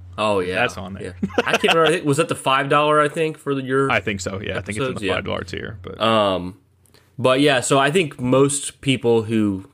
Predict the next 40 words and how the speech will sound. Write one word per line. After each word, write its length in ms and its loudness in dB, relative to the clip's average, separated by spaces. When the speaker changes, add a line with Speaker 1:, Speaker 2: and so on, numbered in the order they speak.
Speaker 1:
keep 260 0
any 200 2
kind 200 -2
of 100 -2
list 320 0
of 100 -6
their 100 -2
favorite 380 -2
things, 420 -4
you 140 -6
can 100 -6
agree 400 0
that 280 -2
it's 100 -10
usually 240 2
a 60 2
little 180 2
fluid. 600 2
It 100 -6
never 200 0
stays 380 -2
the 80 -4
same. 520 -2
But 400 0
I've 140 0
been 140 0
working 220 2
on 120 2
mine 240 0
for 140 -8
many 260 0
years, 400 0
so 400 0
my 180 0
list 320 2
is 100 -4
probably 720 0
solid 520 2
enough 360 -2
that 280 -4